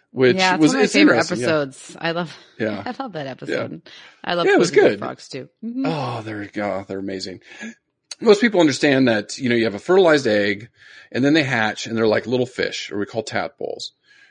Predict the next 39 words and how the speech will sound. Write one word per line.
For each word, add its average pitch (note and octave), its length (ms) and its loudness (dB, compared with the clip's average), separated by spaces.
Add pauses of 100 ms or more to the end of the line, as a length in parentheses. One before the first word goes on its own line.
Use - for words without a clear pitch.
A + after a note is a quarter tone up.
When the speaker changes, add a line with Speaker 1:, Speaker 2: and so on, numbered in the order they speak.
(120)
Speaker 1:
right? G#2+ 320 2
Then C3 180 2
they C#3+ 120 4
Speaker 2:
Mm-hmm. - 20 0
Speaker 1:
start B2+ 600 2 (440)
to B2 80 -6
grow A#2 300 4
limbs B2 640 2
and A#2 140 -2
differentiate, A2+ 1000 0
and G#2+ 100 -4
they G#2+ 100 0
start A2 260 -2
to A2+ 160 -10 (100)
metamorphosis A2+ 1000 0 (120)
up C3 240 -2
to, G#2 580 0
you A2+ 140 -2
know, G2+ 100 0
a G2+ 40 -2
frog G2+ 600 2
or, G#2 200 0
say, G#2 220 -4
in G2 80 -4
a - 20 -6
salamander, G#2+ 800 2 (600)
all A#2 160 4
the A#2 60 2
way A2+ 160 4
through G2+ 520 0
to G2 340 -4
four A2 340 0
limbs, G#2 460 0
a G#2 60 -4
longer G2+ 340 -2
tail, G2 640 -6
long F#2+ 280 -8
slim G#2 280 -8
body. B2 500 4